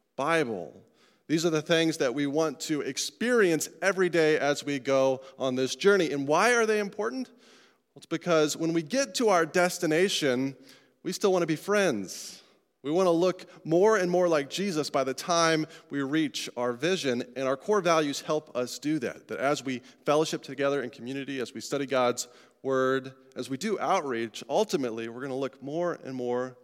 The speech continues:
like Christ. We're gonna follow him even better, and our core values help us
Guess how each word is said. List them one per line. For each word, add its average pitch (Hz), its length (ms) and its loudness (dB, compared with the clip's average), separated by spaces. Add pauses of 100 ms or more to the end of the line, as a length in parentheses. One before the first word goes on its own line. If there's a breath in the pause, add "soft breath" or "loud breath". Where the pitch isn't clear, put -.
(140)
like 110 160 -16
Christ. - 400 -6
We're 127 80 -6
gonna 120 140 -6
follow 139 380 -2
him 120 280 -6 (420 soft breath)
even 110 280 -8
better, 110 380 -4 (220)
and 113 80 -20
our 107 80 -14
core 139 220 -6
values 120 720 -2 (380 soft breath)
help 127 240 -2
us 92 440 -6